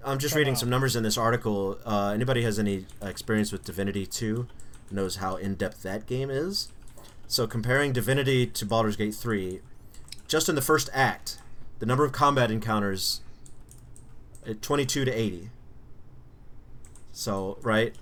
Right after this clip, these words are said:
Speaker 1: uh, lines of dialogue, seventeen thousand to forty-five thousand. Number
Speaker 2: Jesus.
Speaker 1: of characters, a hundred and forty-two to five ninety-six. And number of spells and actions, sixty-nine to one forty-six. So, Baldur's Gate three is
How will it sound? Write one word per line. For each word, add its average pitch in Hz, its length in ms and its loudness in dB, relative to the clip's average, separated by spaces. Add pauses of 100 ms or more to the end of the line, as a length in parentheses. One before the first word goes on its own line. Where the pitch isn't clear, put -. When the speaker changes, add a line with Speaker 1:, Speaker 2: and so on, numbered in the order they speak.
(100)
Speaker 1:
uh, 107 380 4
lines 123 280 4
of 131 80 2
dialogue, 110 520 6
seventeen 147 500 0
thousand 113 480 4
to 113 40 -4
forty-five 107 560 2
thousand. 80 440 -8 (680)
Number 127 220 6
Speaker 2:
Jesus. 156 140 2
Speaker 1:
of 131 40 8
characters, 147 460 6
a 107 120 -2
hundred 139 260 2
and 120 100 4
forty-two 139 680 2
to 120 160 -6
five 131 360 2
ninety-six. 135 720 2 (600)
And 127 260 2
number 131 240 4
of 107 80 2
spells 127 500 6
and 113 80 2
actions, 123 500 2
sixty-nine 110 600 2
to 101 60 4
one 95 200 -2
forty-six. 92 640 -6
So, 101 320 2 (380)
Baldur's 139 240 2
Gate 117 180 -2
three 104 300 0
is 92 480 -6